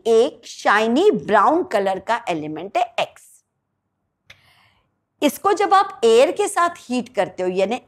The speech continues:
एक्स है, आप जब इसको ऑक्सीजन के साथ हीट करते हो तो ये जो कंपाउंड बनाता है वो ब्लैक कलर का होता है। देखिए, अब यहाँ पर दो हिंट है, हम की पॉइंट्स देख लेते हैं। एक तो सबसे पहले शाइनी ब्राउन कलर्ड,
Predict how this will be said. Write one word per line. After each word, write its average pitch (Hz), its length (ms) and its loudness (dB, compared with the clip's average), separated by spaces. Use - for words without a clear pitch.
एक्स 214 360 -4
है, 320 100 -2
आप 202 280 2
जब 208 140 -4
इसको - 220 -6
ऑक्सीजन 247 680 -6
के 427 120 -6
साथ 381 320 -6
हीट 220 240 -10
करते 165 320 -8
हो 143 80 -6
तो 233 40 -4
ये 214 140 0
जो 208 140 -4
कंपाउंड 226 580 0
बनाता 185 420 -4
है 233 80 -4
वो 392 160 -10
ब्लैक 226 480 -6
कलर - 320 -20
का - 80 -16
होता - 300 -20
है। - 100 -20
देखिए, 349 280 -2
अब 294 80 -4
यहाँ 247 280 0
पर 330 100 0
दो 233 280 0
हिंट 185 360 -8
है, 151 120 -14
हम 233 140 -2
की 240 200 -6
पॉइंट्स 254 360 -2
देख 254 240 -6
लेते 269 280 -2
हैं। 466 140 -8
एक 254 160 -4
तो 381 80 0
सबसे - 360 -4
पहले 403 260 0
शाइनी 240 640 2
ब्राउन 208 580 -2
कलर्ड, 196 480 -2